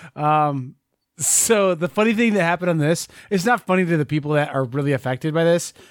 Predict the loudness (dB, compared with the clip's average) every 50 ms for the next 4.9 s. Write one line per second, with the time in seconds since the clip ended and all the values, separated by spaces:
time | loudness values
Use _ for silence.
0 | _ _ _ -4 -4 -4 -4 -4 -4 -4 -4 -4 -2 -2 -2 0 0 0 -2 -2
1 | -2 -2 -2 -2 -2 -2 0 -2 -2 -2 -2 -4 -6 -8 -8 -8 -6 -6 -6 -6
2 | -6 -6 -6 -8 -10 -10 -12 -14 -16 _ _ -20 -20 -20 -20 -14 _ -2 0 0
3 | 0 0 2 2 4 4 4 2 2 2 2 2 2 0 -2 -2 -2 0 0 0
4 | -2 -4 -8 _ _ _ _ -4 -2 0 0 2 2 0 0 -2 -4 -6